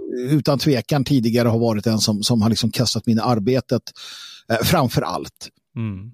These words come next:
Speaker 1: Med, med liksom effekten att jag tycker att jag gör min plikt. Och det är därför också jag har tänkt mycket på de här sakerna. Att jag tycker att jag gör min plikt. Oj, jag har gjort min plikt med mitt arbete.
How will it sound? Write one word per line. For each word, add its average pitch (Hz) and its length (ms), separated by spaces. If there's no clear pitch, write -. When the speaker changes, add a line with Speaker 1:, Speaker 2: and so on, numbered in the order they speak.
Speaker 1:
Med, 160 240
med 160 280
liksom 139 400
effekten - 420
att 135 120
jag 160 120
tycker 170 260
att 135 100
jag 147 80
gör 135 100
min 131 160
plikt. - 320
Och 165 40
det 165 60
är 165 40
därför 214 240
också 156 160
jag 143 60
har 127 80
tänkt 214 280
mycket 131 240
på - 60
de 101 80
här 98 80
sakerna. 110 340
Att - 60
jag 135 100
tycker 165 260
att 165 80
jag 147 100
gör 123 60
min 113 140
plikt. - 360
Oj, 185 220
jag 139 80
har 143 60
gjort 151 180
min 147 120
plikt - 380
med 135 140
mitt 120 140
arbete. 175 540